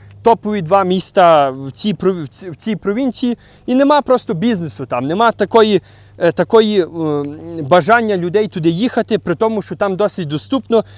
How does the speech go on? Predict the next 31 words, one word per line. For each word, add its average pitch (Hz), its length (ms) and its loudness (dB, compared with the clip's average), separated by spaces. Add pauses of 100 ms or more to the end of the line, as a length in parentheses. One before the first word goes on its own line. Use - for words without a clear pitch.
(120)
І 190 60 -8
це 226 180 2
справді 226 380 0
одна 196 220 2
з 180 80 -10
найдоступніших 196 840 -4
провінцій, 185 680 -6 (400)
е, 143 320 2
в, 127 300 -6
е, 139 440 6
Канаді. 156 480 2 (240)
Також 277 340 4
Альберта 220 420 2
переважає 196 680 -2
Саскачеван 208 560 -6
тим, 220 220 -4
що - 160 -10
тут 185 200 -4
нема 196 180 2
провінційного, 180 800 -6
провінційного 180 760 -2
податку. 233 580 -4 (420)
І, 196 140 -4
і 208 280 -2
це 220 180 -2
справді 208 380 -2
також 208 400 -2
більше 190 360 -4
грошей 180 440 -4
люди 175 260 -4
економлять 190 540 -4